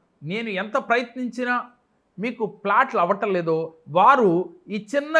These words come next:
క్రియ నమ్మకంతో ఆచరించి చూడండి. యద్భావం తద్భవతి అని శ్రీకృష్ణ భగవానుడు మనకు తెలియచేశాడు. కాబట్టి మీ భావన అంత బలంగా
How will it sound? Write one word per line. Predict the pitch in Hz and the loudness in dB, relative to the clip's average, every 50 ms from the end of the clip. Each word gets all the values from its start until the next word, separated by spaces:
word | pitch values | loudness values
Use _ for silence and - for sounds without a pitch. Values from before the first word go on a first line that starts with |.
| - 320 | 0 0
క్రియ | 247 202 170 143 110 - - _ _ _ _ 135 143 180 | -2 -2 -2 -4 -6 -8 -16 _ _ _ _ -10 -4 -4
నమ్మకంతో | 220 262 294 302 - 233 233 214 190 214 190 156 170 | -2 -2 -2 -6 -6 -4 -8 -6 -4 -2 0 2 2
ఆచరించి | 254 - 254 240 196 180 165 - 165 147 - | 2 2 0 -2 -4 -4 -6 -10 -14 -12 -10
చూడండి. | 156 143 135 123 110 104 104 - _ _ _ _ _ _ _ _ _ _ | -8 -8 -8 -8 -10 -12 -16 -18 _ _ _ _ _ _ _ _ _ _
యద్భావం | 117 147 185 226 247 233 226 196 226 269 262 254 254 247 285 294 294 254 - _ _ _ _ _ 226 | -6 -2 0 0 0 -2 -4 -2 2 4 4 4 6 4 2 2 2 -2 -10 _ _ _ _ _ -2
తద్భవతి | 208 202 190 196 180 226 247 226 226 220 226 240 233 214 | -2 -2 -4 -6 -2 -2 0 0 0 -4 -4 -6 -6 -6
అని | 214 233 240 220 196 196 214 214 214 - _ _ _ _ | -4 -4 -6 -6 -6 -6 -8 -10 -12 -16 _ _ _ _
శ్రీకృష్ణ | 180 208 220 220 254 226 - - 208 185 | -6 -6 -4 -4 -6 -8 -6 -6 -4 -2
భగవానుడు | 180 180 185 180 175 175 185 202 220 214 185 175 185 180 - _ _ - 160 | 0 0 0 0 0 0 0 0 0 0 0 0 -2 -6 -8 _ _ -8 -6
మనకు | 180 196 185 185 - | -6 -6 -6 -4 -6
తెలియచేశాడు. | 165 156 160 156 160 147 147 147 - 135 117 113 - - _ _ _ _ - | -4 -4 -4 -6 -6 -8 -8 -6 -6 -6 -6 -6 -10 -14 _ _ _ _ 0
కాబట్టి | 175 185 208 240 226 233 254 214 202 202 196 - _ _ 165 | 2 2 2 0 -2 -2 -4 -4 -4 -6 -8 -12 _ _ -8
మీ | 202 240 233 170 127 143 | -8 -6 -6 -8 -2 0
భావన | 180 196 240 285 320 330 311 277 233 208 | 4 6 6 6 6 4 2 0 0 -2
అంత | 185 208 175 143 151 | -2 -6 -4 -2 0
బలంగా | 156 180 214 247 240 214 | 0 0 -2 -2 -4 -4